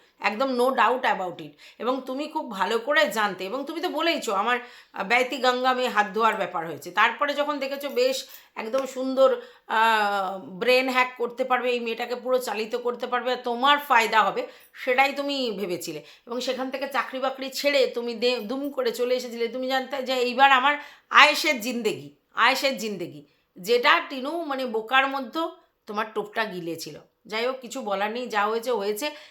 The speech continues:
এখন টিনু নিজের পায়ে নিজে দাঁড়াক, সমস্ত কিছু ভুলে গিয়ে এদের ছেড়ে, এ, মানে এই সব ক্যাজরা ছেড়ে বেরিয়ে যাক, নিজেকে নিজের মতো করে আত্মসচেতন করুক। আমি জানি আমরা বলছি ও বারবার ঠকছে, বারবার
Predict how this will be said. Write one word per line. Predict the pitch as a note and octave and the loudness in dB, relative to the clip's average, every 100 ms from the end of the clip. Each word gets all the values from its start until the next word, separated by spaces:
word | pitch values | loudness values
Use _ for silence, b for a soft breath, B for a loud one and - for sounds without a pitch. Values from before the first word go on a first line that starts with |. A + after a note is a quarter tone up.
| B | B
এখন | - C4 F4 F4+ F4 | 2 4 6 4 2
টিনু | D4 C#4+ | -4 -2
নিজের | C#4+ B3+ B3 B3 | -2 0 0 0
পায়ে | C4 B3+ | 0 -2
নিজে | A#3+ A3 | -2 -2
দাঁড়াক, | G#3 D#3+ F#3 C4+ B B B | -2 0 2 2 B B B
সমস্ত | - A#3 C4 C#4 D4 | -8 -4 -4 -4 -8
কিছু | C4 C#4+ | -8 -8
ভুলে | A3+ G3+ G#3+ A3 | -8 -6 -4 -4
গিয়ে | A3+ C#4 | -4 -6
এদের | - A3+ A#3+ D4 D4 _ | -4 -4 -2 -2 -4 _
ছেড়ে, | - A#3 A3 C#4+ C#4+ B B _ | -2 2 2 2 -2 B B _
এ, | G3+ G#3 | -2 -2
মানে | G3+ G#3 G3+ | -2 -2 -2
এই | G#3+ A#3+ | -4 -2
সব | C4+ C4 - | -4 -4 -8
ক্যাজরা | A3+ A3+ A3 B3+ C4+ | -2 -2 2 4 4
ছেড়ে | C4 B3 B3+ | 4 4 4
বেরিয়ে | G#3 G3+ A3+ B3 | 2 -2 -2 0
যাক, | A3+ C#4 - B B - | 2 0 -2 B B -8
নিজেকে | A#3+ B3+ C#4+ D4 | -4 -2 -2 -2
নিজের | C4 A#3+ A#3+ B3 | -2 0 2 0
মতো | B3 B3+ | -2 -4
করে | B3+ C#4+ | -2 -2
আত্মসচেতন | A3+ A3 - B3 A#3+ - G3+ A3 G#3 | -2 -4 -4 -4 -4 -8 -10 -10 -8
করুক। | F#3 E3+ B - | -8 -10 B -8
আমি | A#3+ | -4
জানি | A3+ A#3+ C#4 | 2 4 4
আমরা | C4+ A#3 C4 | 0 0 0
বলছি | G#3+ A#3+ A#3+ C#4+ | 0 -2 -2 -2
ও | |
বারবার | G3+ A3 A#3 C4+ C4+ | 2 2 4 4 2
ঠকছে, | - B3+ B3+ - C#4+ B B B G3 | 0 -2 -2 -6 -6 B B B 2
বারবার | A#3+ D4 | 4 6